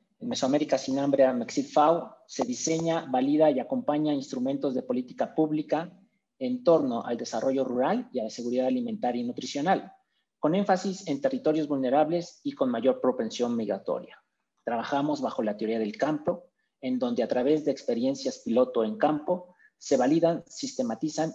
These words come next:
y elaboran metodologías que después son propuestas a nivel de política pública y marcos normativos. Por favor. Tenemos diez líneas de acción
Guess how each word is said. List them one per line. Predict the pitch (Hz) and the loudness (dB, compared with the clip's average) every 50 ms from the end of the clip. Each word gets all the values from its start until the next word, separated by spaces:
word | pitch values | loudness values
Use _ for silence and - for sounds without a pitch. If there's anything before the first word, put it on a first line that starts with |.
| - - | -4 -2
y | 127 | 0
elaboran | 120 120 117 131 147 156 151 143 | 0 2 2 4 4 4 4 2
metodologías | 127 - 127 117 113 117 117 - - 147 147 147 151 - - | 2 2 2 2 2 2 0 0 0 2 2 2 0 -4 -8
que | - - 123 | -6 -4 -4
después | 117 117 - - - 135 131 | -4 -4 -4 -2 0 0 0
son | - - 139 135 131 - | 0 0 0 0 0 -2
propuestas | - 123 - - 147 143 143 - - 135 131 131 - - - | -2 -2 0 0 0 0 0 0 0 0 0 0 -2 -8 -10
a | 120 117 | -6 -6
nivel | 113 113 123 123 123 | -2 0 2 2 2
de | 127 127 | 0 -2
política | - - 113 117 - 117 - 117 113 - | -2 -4 -4 -4 -6 -6 -6 -6 -4 -2
pública | 131 123 123 120 117 - - 123 117 - - | -4 -2 -2 -2 -2 -2 -2 -4 -4 -4 -6
y | - 113 | -4 -2
marcos | 117 117 110 107 - - 104 101 | -2 0 -2 -2 -2 -4 -4 -2
normativos. | 110 95 95 92 82 - - - - _ _ _ - - _ _ _ _ _ _ _ _ _ _ _ _ _ _ _ _ _ _ _ _ _ _ | -2 -4 -4 -6 -10 -12 -16 -20 -20 _ _ _ -20 -20 _ _ _ _ _ _ _ _ _ _ _ _ _ _ _ _ _ _ _ _ _ _
Por | - - - | -6 -4 0
favor. | - 107 104 117 135 - - - _ _ _ _ _ _ _ _ _ _ _ _ _ _ _ _ _ _ _ _ _ _ _ _ _ _ _ _ _ _ _ _ _ _ _ _ _ _ _ _ _ _ _ _ | 2 2 2 2 0 -4 -10 -20 _ _ _ _ _ _ _ _ _ _ _ _ _ _ _ _ _ _ _ _ _ _ _ _ _ _ _ _ _ _ _ _ _ _ _ _ _ _ _ _ _ _ _ _
Tenemos | - 139 147 156 160 156 151 147 - - 131 | 0 4 4 6 6 4 4 2 0 -4 0
diez | 127 139 139 127 127 | 2 4 4 4 4
líneas | 131 131 135 131 127 123 | 4 4 4 4 2 2
de | 135 143 | 2 0
acción | 139 - - 208 240 294 - - - - | 0 2 2 2 2 2 0 -6 -14 -20